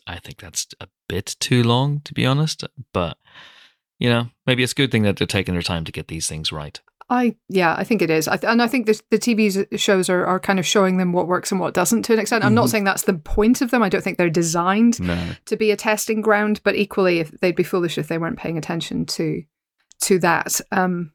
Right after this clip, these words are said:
Speaker 1: Hmm.
Speaker 2: and I just hope that everybody starts watching Andor 'cause it's bloody magnificent.
Speaker 4: It is
Speaker 2: And,
Speaker 4: amazing.
Speaker 3: It
Speaker 2: uh,
Speaker 3: really is.
Speaker 4: It is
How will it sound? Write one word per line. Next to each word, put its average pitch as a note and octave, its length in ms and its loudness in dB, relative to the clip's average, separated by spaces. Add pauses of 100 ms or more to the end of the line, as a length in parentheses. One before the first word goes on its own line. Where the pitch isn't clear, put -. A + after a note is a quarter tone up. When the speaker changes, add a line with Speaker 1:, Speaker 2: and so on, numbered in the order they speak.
(240)
Speaker 1:
Hmm. G#2 200 -4
Speaker 2:
and G#3 140 0
I A3+ 80 2
just E4+ 160 0
hope D4+ 140 0
that - 80 2
everybody F#3+ 260 2
starts - 320 0
watching F3 240 0
Andor F#3 280 2
'cause F#3 200 -2
it's A3 120 -4 (220)
bloody A#3 340 2
magnificent. F3 680 -2
Speaker 4:
It G#3+ 100 4
is G#3 160 2
Speaker 2:
And, G2+ 120 4
Speaker 4:
amazing. F#2 120 6
Speaker 3:
It - 60 4
Speaker 2:
uh, - 100 4
Speaker 3:
really F#2 160 2
is. D#2 400 -4
Speaker 4:
It G2+ 100 -2
is F#2 200 -2